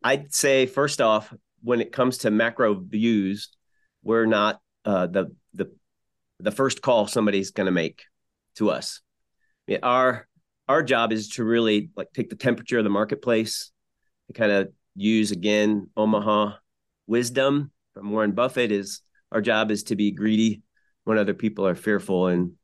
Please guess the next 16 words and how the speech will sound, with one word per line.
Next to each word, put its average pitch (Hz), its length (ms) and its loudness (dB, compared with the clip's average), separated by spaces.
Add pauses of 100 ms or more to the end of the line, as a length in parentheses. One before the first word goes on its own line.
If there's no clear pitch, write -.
(380)
fearful 95 400 -2
when 90 140 0
they're 90 160 0
greedy." 98 560 0 (240)
That's - 180 -4
not 127 300 2
as 110 180 0
easily 135 800 2
applied 131 500 -2
in 147 120 0
the 143 80 -2
fixed 139 240 -6
income 135 260 0
marketplace, 160 460 -2
but 175 260 -4
it, - 180 -6